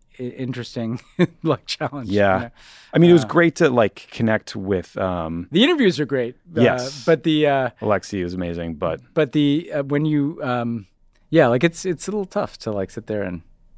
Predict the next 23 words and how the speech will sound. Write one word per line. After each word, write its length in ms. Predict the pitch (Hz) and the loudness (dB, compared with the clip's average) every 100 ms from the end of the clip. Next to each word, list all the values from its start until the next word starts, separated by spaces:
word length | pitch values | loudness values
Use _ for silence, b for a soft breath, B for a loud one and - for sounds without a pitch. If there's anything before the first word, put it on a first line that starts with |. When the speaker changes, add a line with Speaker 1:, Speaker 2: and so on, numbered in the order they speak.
| - | -20
Speaker 1:
just 200 | - - | -18 -12
kinda 140 | 104 | -12
talk 340 | - 101 98 - | -8 -8 -10 -12
and 100 | 92 | -10
hear 80 | 104 | -6
Speaker 2:
Just 160 | 98 | -6
Speaker 1:
your 80 | 98 | -6
own 60 | 95 | -6
voice. 180 | 101 98 | -8 0
Speaker 2:
be 140 | 113 | 2
outraged 400 | 92 92 87 78 | 4 2 -2 -4
at 60 | 80 | -10
yourself, 400 | 85 98 87 90 | -6 -2 -2 -2
Speaker 1:
Yeah. 60 | 101 | -4
Speaker 2:
mostly. 360 | 98 104 101 - _ - | -2 -4 -6 -8 _ -12
Speaker 1:
Yeah. 220 | 127 101 - | -10 -10 -6
Speaker 2:
Well, 180 | 113 110 | 4 6
I'm 60 | 110 | 6
glad 200 | 113 110 | 4 4
you're 60 | 101 | 4
back. 300 | 95 90 - | 4 2 -4
Uh, 280 | 104 98 90 | 0 2 0
it's, 240 | - - | -4 -10